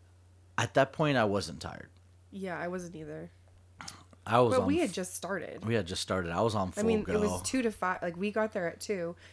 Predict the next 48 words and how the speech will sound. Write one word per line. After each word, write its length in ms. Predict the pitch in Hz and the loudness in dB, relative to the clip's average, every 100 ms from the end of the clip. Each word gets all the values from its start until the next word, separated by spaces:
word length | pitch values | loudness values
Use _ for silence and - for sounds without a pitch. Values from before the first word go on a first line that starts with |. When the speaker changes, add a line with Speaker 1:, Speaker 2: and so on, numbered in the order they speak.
| - | -6
Speaker 2:
This 160 | 214 226 | -2 0
was 160 | 196 | -2
five. 340 | - 190 160 208 | 0 0 0 -2
It's 100 | 285 | 2
only 140 | 269 | 2
Speaker 1:
By 80 | - | 4
the, 80 | 214 | 4
Speaker 2:
three 160 | 220 | 2
hours. 400 | 190 175 143 - | 2 -2 -4 -4
Speaker 1:
by 160 | 120 117 | 0 2
the 100 | 104 | 2
time 300 | - 110 101 | 0 0 2
we 160 | 90 - | -2 -6
ch-, 160 | - - | -10 -4
got 180 | 98 82 - | -4 -6 -8
checked 380 | - 98 - 101 | -2 -2 -2 -2
in 180 | 98 92 | 0 0
and 240 | 90 87 | -4 -4
went 140 | 92 | -4
up 100 | 82 - | -6 -6
to 100 | 82 | -6
the 100 | 82 | 0
room 280 | 113 110 | 2 2
and 80 | 98 | 2
got 140 | 92 90 | 0 -2
it, 80 | |
it 80 | 67 | -2
probably 220 | - 165 | -4 -2
wasn't, 340 | 90 82 82 67 | -2 -4 -6 -8
like, 160 | 80 - - | -10 -10 -8
three 440 | 110 127 95 73 - | -4 -4 -4 -8 -6
till 180 | - | -2
we 120 | - 101 | 0 0
Speaker 2:
Yeah. 120 | - | 0
Speaker 1:
actually 280 | 92 - 165 | -4 -4 -4
were 240 | 170 - - | -4 -6 -4
in 240 | - 185 | -2 2
Speaker 2:
No, 140 | 233 226 | 2 4
Speaker 1:
the 40 | |
party. 280 | 208 208 - | 2 0 2
Speaker 2:
it, 60 | 214 | 4
it 40 | |
really 240 | 220 220 196 | 6 4 4
was. 340 | 180 165 175 | 0 -2 -4
It 60 | 180 | -8
was, 200 | 185 180 | -8 -6
like, 180 | 170 - | -8 -8
three. 320 | 165 180 - | -12 -10 -12